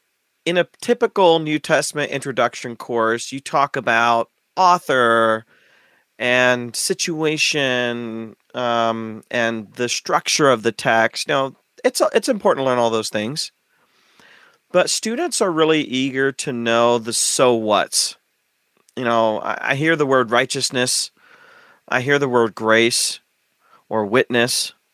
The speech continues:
or religion. And, you know, students wanna just talk about,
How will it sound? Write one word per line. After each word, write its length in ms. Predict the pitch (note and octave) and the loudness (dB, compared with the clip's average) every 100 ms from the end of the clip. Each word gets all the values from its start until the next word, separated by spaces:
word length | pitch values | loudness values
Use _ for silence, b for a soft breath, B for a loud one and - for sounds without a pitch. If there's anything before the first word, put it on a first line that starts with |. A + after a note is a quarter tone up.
| _ _ _ A2 | _ _ _ -4
or 100 | G2+ | -2
religion. 800 | G2+ G#2+ B2+ B2+ B2 B2 C3 - _ _ _ _ _ _ _ _ _ _ _ - | 0 2 2 2 0 0 -6 -14 _ _ _ _ _ _ _ _ _ _ _ -2
And, 560 | C#3 C#3 C#3+ C#3+ C3 - _ _ _ _ _ _ _ _ _ _ _ _ - | 2 4 2 -2 -12 -18 _ _ _ _ _ _ _ _ _ _ _ _ -14
you 80 | |
know, 120 | F3 F3+ | -12 -10
students 440 | - A3 A3+ G3 | -8 -4 -4 -2
wanna 220 | G3+ G3+ | -2 -2
just 260 | E3 F3+ - | -2 -6 -6
talk 380 | - C3+ F#3+ C#3 | -4 -2 -2 -2
about, 760 | A#2+ A#2 A#2+ B2+ B2+ - | 0 4 4 4 2 -4